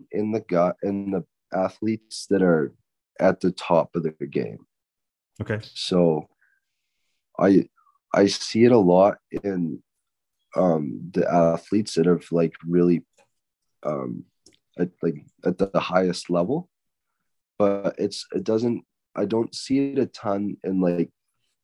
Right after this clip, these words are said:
Speaker 1: like, age group athletes really, other than, like, I mean, I, I tell as many,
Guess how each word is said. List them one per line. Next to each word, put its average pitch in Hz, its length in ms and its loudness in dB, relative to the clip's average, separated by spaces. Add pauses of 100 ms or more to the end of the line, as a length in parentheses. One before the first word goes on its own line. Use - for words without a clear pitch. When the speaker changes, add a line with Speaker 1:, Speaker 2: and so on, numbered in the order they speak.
Speaker 1:
like, - 460 -2
age - 300 -2
group - 260 -2
athletes 90 580 -2
really, 90 320 2
other 131 200 4
than, 131 160 6
like, 98 340 -2 (300)
I - 20 -4
mean, 104 160 0
I, 101 300 -2 (360)
I 87 160 -6
tell 95 300 -6
as 90 160 -6
many, 85 500 -4